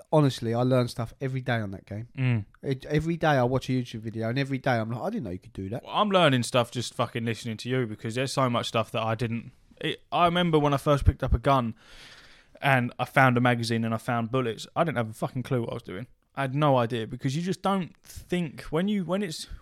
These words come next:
Speaker 2: when I say it's a survival game, think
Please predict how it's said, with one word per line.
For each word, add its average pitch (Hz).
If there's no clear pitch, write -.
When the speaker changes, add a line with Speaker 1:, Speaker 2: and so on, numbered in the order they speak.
Speaker 2:
when 175
I 202
say 170
it's 151
a -
survival 135
game, 127
think -